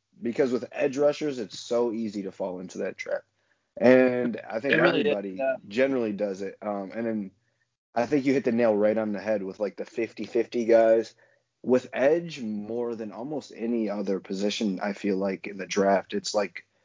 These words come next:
Speaker 1: you're drafting on upside almost, like, seventy-five percent of the time. There's not a lot of safe edge picks, I feel like.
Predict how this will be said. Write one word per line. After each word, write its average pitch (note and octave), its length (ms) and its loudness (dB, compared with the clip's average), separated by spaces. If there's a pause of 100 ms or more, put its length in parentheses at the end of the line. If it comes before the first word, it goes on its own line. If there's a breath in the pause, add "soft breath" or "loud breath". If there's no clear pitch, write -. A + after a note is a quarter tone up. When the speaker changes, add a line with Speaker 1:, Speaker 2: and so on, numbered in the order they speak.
(240)
Speaker 1:
you're A#2 160 10
drafting B2+ 480 4
on G2 320 -8
upside F#2 560 -8 (160)
almost, A2+ 800 -2 (300)
like, G#2 180 -14
seventy-five G2+ 800 2
percent - 280 -6
of F#2+ 60 -4
the F#2+ 80 -6
time. G2+ 240 0
There's G2+ 180 6
not A2+ 180 12
a G#2+ 180 6
lot G#2 300 0
of F#2+ 180 0 (340)
safe G#2+ 520 -2 (100)
edge G2 380 -4
picks, - 540 -12
I G2 100 -2
feel G2 240 -8
like. - 220 -10